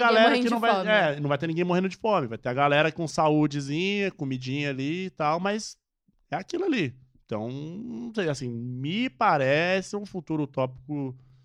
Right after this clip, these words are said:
Speaker 1: Ah, legal,
Speaker 2: mais,
Speaker 1: minimamente.
Speaker 2: mais, menos cruel.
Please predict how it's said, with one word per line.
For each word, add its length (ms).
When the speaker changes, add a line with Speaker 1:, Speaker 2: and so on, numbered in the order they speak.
Speaker 1:
Ah, 200
legal, 400
Speaker 2:
mais, 360
Speaker 1:
minimamente. 520
Speaker 2:
mais, 1080
menos 320
cruel. 440